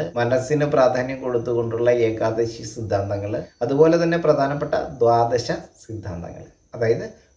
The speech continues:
പരബ്രഹ്മ സിദ്ധാന്തങ്ങൾ, സാംഖ്യ ദർശനങ്ങൾ, യോഗ ദർശനങ്ങൾ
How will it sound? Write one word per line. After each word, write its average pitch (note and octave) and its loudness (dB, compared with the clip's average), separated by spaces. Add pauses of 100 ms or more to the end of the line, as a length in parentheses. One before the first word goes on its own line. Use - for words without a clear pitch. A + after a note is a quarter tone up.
(120)
പരബ്രഹ്മ G#2+ -2 (120)
സിദ്ധാന്തങ്ങൾ, - -16 (200)
സാംഖ്യ B2+ 0 (120)
ദർശനങ്ങൾ, C#3+ 0 (520)
യോഗ C3 2 (180)
ദർശനങ്ങൾ C#3+ 0